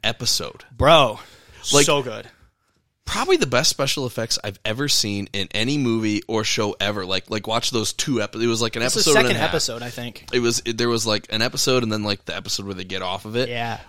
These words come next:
Speaker 1: Oh my God, like, when everything's, like, dying, dying, I'm like, this is, like, the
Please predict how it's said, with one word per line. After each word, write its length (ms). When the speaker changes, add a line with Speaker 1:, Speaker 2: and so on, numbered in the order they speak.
Speaker 1:
Oh 160
my 200
God, 280
like, 180
when 140
everything's, 400
like, 220
dying, 400
dying, 420
I'm 160
like, 220
this 380
is, 160
like, 260
the 140